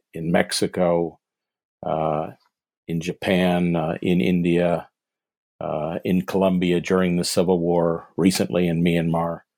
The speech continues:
et cetera, et cetera. Um, and the, the common theme is,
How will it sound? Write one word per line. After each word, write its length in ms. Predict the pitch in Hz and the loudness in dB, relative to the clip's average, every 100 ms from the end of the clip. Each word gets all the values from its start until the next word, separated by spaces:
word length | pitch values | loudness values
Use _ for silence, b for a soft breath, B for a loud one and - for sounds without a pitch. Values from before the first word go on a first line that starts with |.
| _ - | _ -10
et 100 | - | 2
cetera, 320 | 90 - 87 | 2 2 -2
et 100 | - | 2
cetera. 480 | - 90 - 69 - _ _ _ _ _ - | 2 2 -2 -8 -10 _ _ _ _ _ -6
Um, 360 | 82 87 85 - _ _ | -2 -2 -4 -10 _ _
and 380 | 92 90 87 104 _ - | 0 0 0 -4 _ -8
the, 480 | 90 90 87 85 - _ _ - | -2 2 2 0 -4 _ _ -10
the 80 | - | -8
common 500 | - 131 135 127 117 | 0 2 2 0 -2
theme 400 | - 123 120 95 | 0 2 2 2
is, 440 | 82 82 82 | 0 -2 -4